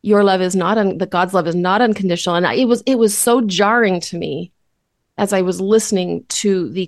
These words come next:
contrast between what was being spoken of in primary and what was being spoken of amongst the adults. Um, that, that's,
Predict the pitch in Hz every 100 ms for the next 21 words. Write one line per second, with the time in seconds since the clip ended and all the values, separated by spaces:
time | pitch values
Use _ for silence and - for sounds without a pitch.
0 | - - 247 247 226 - 180 180 - -
1 | 185 - 202 190 185 - _ - 190 196
2 | - 190 185 196 185 - 185 185 190 180
3 | 170 - 190 196 185 175 175 170 175 175
4 | 175 175 180 175 175 170 170 - - 170
5 | 165 202 185 - _ - - - - _
6 | _ _ _ 202 185 170 - _ 202 202
7 | 240 - -